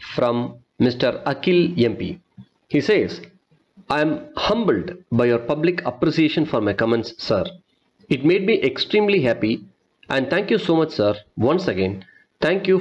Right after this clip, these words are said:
for all that you do for judicial aspirants like us, sir. Keep doing,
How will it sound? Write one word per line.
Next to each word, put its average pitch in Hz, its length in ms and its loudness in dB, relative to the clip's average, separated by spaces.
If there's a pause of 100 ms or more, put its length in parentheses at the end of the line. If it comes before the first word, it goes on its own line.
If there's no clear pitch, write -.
for 151 140 4 (220)
all 196 280 2
that 156 240 -2
you 110 220 2 (100)
do 139 80 6 (320)
for 123 100 2 (140)
judicial 139 340 0 (140)
aspirants 110 640 0
like 117 260 2
us, 110 300 -2
sir. 90 100 0 (720)
Keep 226 300 2
doing, 156 240 4